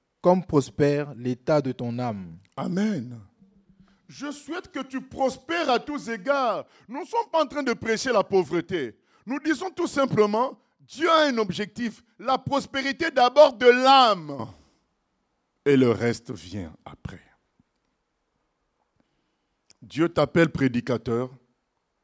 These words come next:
Speaker 2: Quel est le premier objectif ? Prospérité de ton âme à toi. Mais que font les gens aujourd'hui ? Il est prédicateur, son objectif,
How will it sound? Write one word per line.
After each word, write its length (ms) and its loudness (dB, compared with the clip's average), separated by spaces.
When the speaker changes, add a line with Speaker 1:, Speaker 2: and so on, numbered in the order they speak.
Speaker 2:
Quel 160 -2
est 80 4
le 60 0
premier 260 -2
objectif ? 680 -8
Prospérité 840 -4
de 180 -10
ton 340 -10
âme 340 -6
à 100 -14
toi. 440 -14
Mais 100 -6
que 180 -2
font 260 -2
les 140 2
gens 220 0
aujourd'hui ? 580 -8
Il 140 -2
est 80 4
prédicateur, 720 -4
son 180 -6
objectif, 640 -8